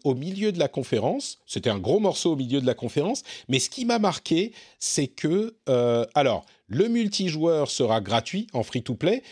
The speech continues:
ce qui est extrêmement important pour un jeu Halo, surtout aux États-Unis. On avait des rumeurs là-dessus depuis longtemps, ça a été confirmé.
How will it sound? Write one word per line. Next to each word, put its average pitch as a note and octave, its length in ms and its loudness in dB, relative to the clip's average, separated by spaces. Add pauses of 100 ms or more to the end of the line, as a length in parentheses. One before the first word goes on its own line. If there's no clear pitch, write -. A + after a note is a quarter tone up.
ce - 100 -8
qui G2+ 120 -4
est - 20 -6
extrêmement A#2+ 420 0
important C3 440 0
pour A2 180 -2
un A2 60 0
jeu A#2 160 2
Halo, F3 260 0
surtout - 400 -4
aux F#3+ 100 4
États-Unis. C#3 640 0 (280)
On A#2 100 0
avait D3 220 2
des E3+ 100 2
rumeurs D3+ 380 0
là-dessus C#3 280 0
depuis C3 280 -2
longtemps, B2+ 300 0
ça A#2 140 0
a G2+ 40 2
été G2+ 200 -2
confirmé. A2+ 500 -4